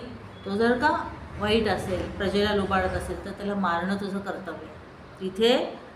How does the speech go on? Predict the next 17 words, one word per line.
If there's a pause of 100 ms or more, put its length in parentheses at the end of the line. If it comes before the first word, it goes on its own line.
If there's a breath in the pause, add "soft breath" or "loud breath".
(180)
तू
तुझं
जे
नातं
आहे
ते
आणता
कामा
नये,
तिथे
भावना, (500)
दया
वगैरे
ते
आणता
कामा
नये.